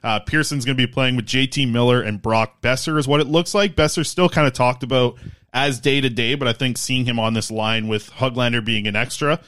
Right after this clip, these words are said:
uh, that kinda indicates to me we're gonna see him on Tuesday. You know, potentially you don't. Maybe you see Höglander there on Tuesday, but then Boeser comes in on Wednesday. Just with the back-to-backs, it'll be interesting. But I, I think because of, like, what type of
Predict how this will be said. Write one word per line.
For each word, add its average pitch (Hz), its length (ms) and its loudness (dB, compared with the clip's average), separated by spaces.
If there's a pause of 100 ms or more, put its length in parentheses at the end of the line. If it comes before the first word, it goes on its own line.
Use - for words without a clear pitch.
(320)
uh, 110 240 -2
that 131 280 0
kinda 120 200 0
indicates 104 500 -2
to 110 60 -8
me 104 120 0
we're 101 120 -2
gonna 98 140 -6
see 107 160 -4
him 101 100 -4
on 98 160 -6
Tuesday. 107 440 -4
You 202 140 -2
know, 208 100 4
potentially 214 540 -4
you 117 100 0
don't. 101 300 -4
Maybe 131 220 0
you 139 80 0
see 127 220 -2
Höglander 120 440 0
there 123 260 2 (260)
on 120 160 2
Tuesday, 123 360 0
but 131 120 2
then 113 140 2
Boeser 107 300 -2
comes 117 220 0
in 117 80 2
on 107 160 0
Wednesday. 123 340 0
Just 190 220 0
with 175 140 -2
the 131 60 -4
back-to-backs, 110 600 -2
it'll 113 140 -6
be 117 100 -2
interesting. 127 560 -4
But 120 240 0 (320)
I, 139 220 0
I - 20 2
think 196 200 -2
because 147 280 0
of, 131 140 -2
like, 113 300 -2 (420)
what 131 200 0
type 127 300 -2
of 110 260 -6